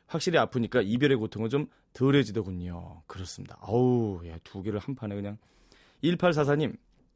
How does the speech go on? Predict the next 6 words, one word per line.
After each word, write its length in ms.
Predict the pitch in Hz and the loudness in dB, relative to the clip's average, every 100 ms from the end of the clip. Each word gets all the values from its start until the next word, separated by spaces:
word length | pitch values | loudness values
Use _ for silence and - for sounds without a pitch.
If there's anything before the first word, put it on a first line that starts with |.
| _ - | _ -2
삐삐 360 | 196 - 202 190 | 0 0 -2 -2
시절 420 | - 190 202 107 | 2 4 4 4
남친 640 | 104 135 135 170 180 175 | 2 2 -2 -2 -2 -2
사소한 540 | - 175 165 190 185 135 | -4 -4 2 2 2 0
비밀번호 520 | 127 165 165 147 143 | 0 2 0 2 2
알아내려고. 580 | 101 104 92 87 87 | 2 0 -2 -2 -4